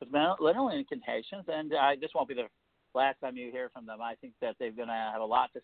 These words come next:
say. I'm gonna have them back here. Um, tomorrow's show, I think we're gonna be talking, uh, we're gonna do Stephanie Neal, where she's gonna be talking about Vision twenty thirty. And if you know people who I should be interviewing,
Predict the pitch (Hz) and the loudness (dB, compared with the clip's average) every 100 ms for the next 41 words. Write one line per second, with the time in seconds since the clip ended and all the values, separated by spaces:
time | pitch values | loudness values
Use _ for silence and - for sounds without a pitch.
0 | - 113 101 - _ _ _ - 131 127 | -6 -4 -4 -8 _ _ _ -8 -2 2
1 | 127 127 123 120 117 143 196 - 113 110 | 4 2 0 -4 0 4 2 0 -6 -4
2 | 135 _ _ _ _ - 135 139 139 143 | -8 _ _ _ _ 2 6 6 6 2
3 | 151 147 151 - - 180 185 240 262 247 | -6 -12 -16 -18 -14 0 4 4 2 2
4 | 254 262 185 214 202 202 202 196 180 180 | 2 2 -2 -6 -8 -8 -8 -10 -4 0
5 | 185 196 185 180 156 156 160 160 160 - | 0 -2 -12 -8 -10 -8 -10 -8 -8 2
6 | 175 175 156 190 220 180 165 156 151 151 | 0 0 -2 -2 -2 -4 -6 -4 -2 2
7 | 147 143 135 139 143 139 - 143 143 - | 0 0 -2 -2 -6 -6 -2 -2 -2 0
8 | 170 185 202 - _ _ _ _ _ 139 | 2 2 0 -2 _ _ _ _ _ 4
9 | 135 131 135 160 175 180 202 185 185 185 | 6 4 -4 -6 -6 -6 -6 -6 -2 0
10 | 185 - 190 196 226 147 120 123 | -2 -6 -8 -6 -6 -8 -8 -8